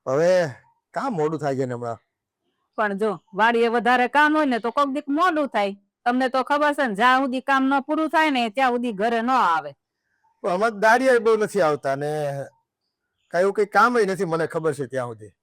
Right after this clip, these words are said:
Speaker 1: જે કંઈ કામ હતું એ બધું પતી ગયું છે. મોસમનું કામ હતું ઈ તો બધું.
Speaker 2: ઈ હોય ભાઈ, ન્યા કંઈક નાના મોટું કામ હોય તો જ ન આવ્યા હોય ને.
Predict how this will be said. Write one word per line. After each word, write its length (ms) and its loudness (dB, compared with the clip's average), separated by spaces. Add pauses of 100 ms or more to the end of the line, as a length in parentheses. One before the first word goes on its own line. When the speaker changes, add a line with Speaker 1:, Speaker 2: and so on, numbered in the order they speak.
(640)
Speaker 1:
જે 140 0
કંઈ 160 0
કામ 260 2
હતું 200 -2
એ 20 -10
બધું 140 -6
પતી 320 -4
ગયું 200 -4
છે. 220 -8
મોસમનું 480 -6
કામ 220 -4
હતું 220 -8
ઈ 60 -8
તો 140 -18
બધું. 260 -20 (520)
Speaker 2:
ઈ 160 -2
હોય 300 2
ભાઈ, 180 -4
ન્યા 180 -2
કંઈક 180 -6
નાના 300 0
મોટું 280 -2
કામ 240 -2
હોય 380 2
તો 240 0
જ 60 -6
ન 100 0
આવ્યા 300 2
હોય 240 0
ને. 180 -6